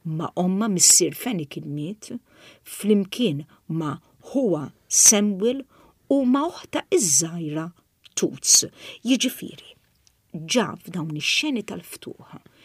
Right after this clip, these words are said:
nindunaw li stilistikament sa jkollna alternanza bejn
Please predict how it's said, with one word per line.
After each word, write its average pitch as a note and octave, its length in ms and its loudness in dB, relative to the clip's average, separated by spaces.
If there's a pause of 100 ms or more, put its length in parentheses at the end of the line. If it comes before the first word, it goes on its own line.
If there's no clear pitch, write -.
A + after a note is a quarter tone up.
(220)
nindunaw F3 680 0
li D#3+ 120 -4
stilistikament F3+ 1300 -2 (140)
sa - 320 4
jkollna C#3 560 -8 (200)
alternanza G#3 1160 -4 (340)
bejn C#3+ 760 2